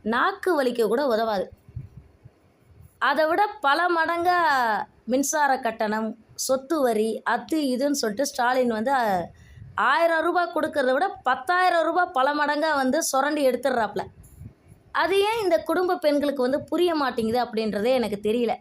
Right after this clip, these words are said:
உடனே தி மு க காரங்களாம் எப்படி திசை திருப்பி விடுவாங்கன்னா, "ஆ, மகளிர் வாங்கக்கூடிய அந்த உரிமை தொகையை, உரிமை தொகையை வந்து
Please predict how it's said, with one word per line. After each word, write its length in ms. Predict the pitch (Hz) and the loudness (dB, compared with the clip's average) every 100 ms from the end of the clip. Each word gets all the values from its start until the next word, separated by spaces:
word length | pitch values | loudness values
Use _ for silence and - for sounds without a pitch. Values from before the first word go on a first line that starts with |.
| _ _ - _ - | _ _ -20 _ -4
உடனே 680 | 262 311 339 330 294 254 254 | -2 0 0 0 0 -2 -2
தி 140 | 339 | -2
மு 140 | 339 | -2
க 140 | 302 277 | -2 -2
காரங்களாம் 400 | 269 254 269 285 | 0 0 0 0
எப்படி 240 | 262 294 | 0 -2
திசை 300 | 262 254 294 | -2 -2 -2
திருப்பி 280 | 247 247 233 | -2 0 0
விடுவாங்கன்னா, 360 | 220 226 262 240 | 0 -2 -2 -2
"ஆ, 360 | 254 302 240 - - - | 0 -2 -4 -12 -20 -12
மகளிர் 440 | 208 247 320 311 269 | -2 2 4 4 4
வாங்கக்கூடிய 560 | 269 302 294 285 262 | 2 2 0 0 0
அந்த 260 | 254 240 220 | 0 0 0
உரிமை 380 | 233 311 311 247 | 0 2 0 0
தொகையை, 420 | 254 262 254 240 | 2 4 4 2
உரிமை 480 | - 254 294 320 294 | 0 0 0 0 0
தொகையை 280 | 262 254 240 | 0 2 2
வந்து 240 | 247 | 0